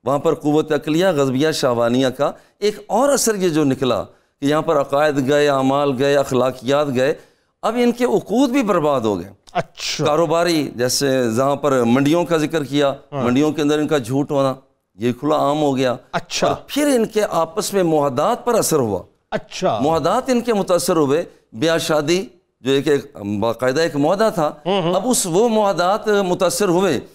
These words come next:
Speaker 1: और यहाँ पर अपनी बीवियों के साथ जो मवादात करते हैं, वो भी गए।
Speaker 2: हम्म।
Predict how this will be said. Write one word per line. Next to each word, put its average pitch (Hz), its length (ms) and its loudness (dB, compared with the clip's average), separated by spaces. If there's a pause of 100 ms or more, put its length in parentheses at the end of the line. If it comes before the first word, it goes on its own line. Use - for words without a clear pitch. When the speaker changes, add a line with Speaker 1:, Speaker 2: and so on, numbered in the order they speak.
(240)
Speaker 1:
और 160 120 2
यहाँ 165 220 2
पर 175 160 -2
अपनी 160 300 0
बीवियों 151 360 2
के 139 60 -8
साथ 151 200 0
जो 147 120 0
मवादात 143 420 2
करते 120 220 -2
हैं, 110 80 -2
वो 143 120 2
भी 175 120 0
गए। 190 160 0 (320)
Speaker 2:
हम्म। 156 200 0